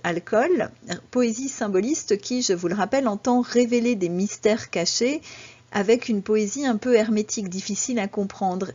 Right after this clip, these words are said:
Et l'on trouve ceci dans Alcool en particulier, avec des références érudites et mythiques extrêmement nombreuses, une poésie très complexe aussi,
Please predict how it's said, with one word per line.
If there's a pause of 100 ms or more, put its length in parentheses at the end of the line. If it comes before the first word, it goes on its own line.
Et
l'on
trouve
ceci
dans
Alcool
en
particulier,
avec
des
références
érudites
et
mythiques
extrêmement
nombreuses,
une
poésie (320)
très
complexe
aussi,